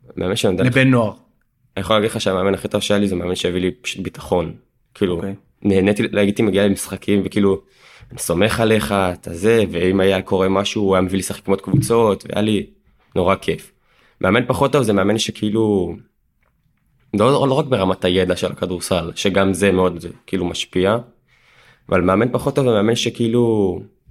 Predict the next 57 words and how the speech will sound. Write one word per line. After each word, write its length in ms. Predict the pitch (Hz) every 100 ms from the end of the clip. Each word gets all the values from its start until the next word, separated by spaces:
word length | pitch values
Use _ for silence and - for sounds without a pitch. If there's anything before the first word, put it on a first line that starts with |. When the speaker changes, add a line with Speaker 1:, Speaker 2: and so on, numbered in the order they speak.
| - _ _ _ 101
Speaker 1:
יהיה 140 | 104
איתך 160 | 107 107
לפי 260 | 95 120
תקופות 480 | - 95 - 113 120
כאלה, 260 | 135 127 110
לא 220 | 104 113
באמת 260 | 117 117
לפי 600 | 98 90 98 95 90 85 - _ _ -
כמה 140 | 110 101
הוא 80 | 95
מאמין 260 | 92 92
בך. 180 | 92 -
Speaker 2:
Mm-hmm. 600 | 82 - _ _ _ - 110
Speaker 1:
אם 80 | 113
אני 80 | 113
אביא 120 | 123
משחק 280 | 120 131 -
טוב, 300 | 165 175 127
אז 120 | 98
הוא 80 | 98
יאהב 200 | 104 120
אותי, 180 | 139
אם 80 | 147
אני 60 | 113
אביא 60 | 104
משחק 200 | 120 120
לא 80 |
טוב, 160 | 143 151
הוא 80 | 101
לא 100 | 101
יאהב 200 | 92 85
אותי. 260 | 85 87 -
זה 140 | 92 95
לא 60 |
עובד 240 | 123 107 110
ככה. 300 | 90 - - 87 - _ _ _ -
Speaker 2:
מדהים. 280 | 90 98 95 - - _ _
כלומר, 240 | - 101 104
יש, 380 | 135 170 -
אתה 60 | -
יודע, 200 | 110 113
ישבו 200 | 104 127
פה 80 | 131 123
גם, 280 | 113 110 104
ישבה 180 | 110
פה 140 | 104 123
מורה 360 | 120 110 127
למשל, 580 | 127 120 120 123 117 113
ואני 180 | 104 120
אומר 160 | 139 139
תמיד 280 | 113 123
שבסוף, 400 | 127 110 - 127
אין 100 | 120
הבדל 260 | 143 120 123
בסוף 260 | 123 - 113
בין 160 | 107
מאמן 540 | 104 98 101 131 131